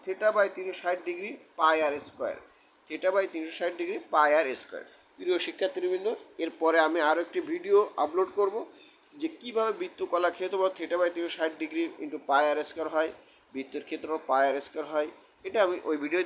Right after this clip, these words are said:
দেখাবো, আশা করি তোমরা বুঝতে পারবা। ঘনবস্তু, বেলুন, সিলিন্ডার এবং কোণক ক্ষেত্রে যেটা আয়তাকার ঘনবস্তু, আয়তাকার ঘনবস্তু কাকে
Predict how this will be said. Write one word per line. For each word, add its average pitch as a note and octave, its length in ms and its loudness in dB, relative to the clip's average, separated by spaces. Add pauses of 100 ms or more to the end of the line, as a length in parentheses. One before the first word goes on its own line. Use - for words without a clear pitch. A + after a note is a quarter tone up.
দেখাবো, D#3+ 260 0 (200)
আশা D3+ 180 -2
করি C#3 180 -4
তোমরা C3 240 -2
বুঝতে G2+ 280 -14
পারবা। C#2 220 -8 (3750)
ঘনবস্তু, A3 560 2 (140)
বেলুন, F#3+ 300 6 (100)
সিলিন্ডার F#3+ 420 4 (340)
এবং D#3+ 120 0 (160)
কোণক E3 280 4 (500)
ক্ষেত্রে C#3 360 -8
যেটা A#2+ 180 -4 (840)
আয়তাকার F3 540 8
ঘনবস্তু, D3 520 -2 (760)
আয়তাকার E3+ 480 4
ঘনবস্তু F3+ 380 0 (100)
কাকে E3+ 220 2